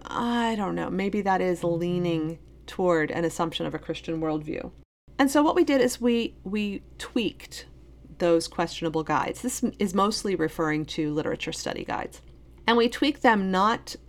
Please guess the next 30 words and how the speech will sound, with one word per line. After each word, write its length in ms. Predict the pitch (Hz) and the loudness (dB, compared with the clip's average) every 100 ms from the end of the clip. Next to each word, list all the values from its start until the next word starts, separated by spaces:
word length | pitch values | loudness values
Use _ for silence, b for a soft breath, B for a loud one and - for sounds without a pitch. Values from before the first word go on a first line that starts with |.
| - | -10
because 1040 | 185 175 - - 202 190 185 180 - - - | -6 -6 -8 -4 2 4 2 -2 -8 -12 -4
we 140 | 180 | -4
thought 220 | 175 175 175 | 0 0 2
there 60 | |
was 140 | 170 - | -2 0
anything 460 | 175 160 165 160 | -4 -2 -2 -2
bad 540 | 151 - 156 175 196 226 | -4 0 2 4 2 0
there, 160 | 233 | 0
but 160 | 233 175 | 0 -2
because 280 | 185 202 190 | -2 -4 -4
we 120 | 185 | -2
wanted 320 | 170 202 254 | 2 2 2
to 100 | 240 | 0
clarify 640 | - 208 208 202 180 170 | -2 0 0 2 2 2
that 200 | 165 156 B B B B B - | 2 0 B B B B B -10
we 340 | 160 196 240 - | 0 2 4 6
as 400 | 196 190 202 202 | 6 6 4 -4
the 100 | 180 | -2
publishers 840 | 208 185 196 - 247 277 - - - - - - | 0 2 0 2 2 2 -4 -16 -20 -20 -20 -8
and 200 | 180 170 | -4 -2
the 60 | 165 | -2
curriculum 480 | - 208 247 214 175 | -4 -6 -2 -2 0
authors 480 | 156 156 160 156 - | 0 0 -2 -4 -4
are 160 | 170 170 | -2 0
not 640 | 175 175 175 185 - - b b - | 0 0 2 0 -6 -18 b b -10
trying 480 | - 180 175 170 | -2 2 2 0
to 180 | 165 180 | -2 -6
use 600 | 165 175 202 175 165 - | -6 -2 0 2 0 -6
this 480 | 151 170 185 - - | -6 0 0 -2 -8
literature 640 | 170 196 208 - 170 160 | -4 -2 -4 -2 -2 -2